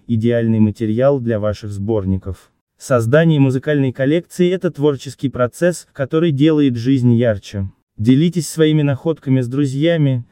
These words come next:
открывайте новых исполнителей и не забывайте,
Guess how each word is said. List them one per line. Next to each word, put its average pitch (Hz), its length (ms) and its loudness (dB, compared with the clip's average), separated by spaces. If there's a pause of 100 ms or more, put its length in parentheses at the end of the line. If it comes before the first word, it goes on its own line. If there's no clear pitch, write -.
(120)
открывайте 175 640 -2
новых 185 380 0
исполнителей 160 760 2
и - 20 2
не 156 120 2
забывайте, 160 760 -2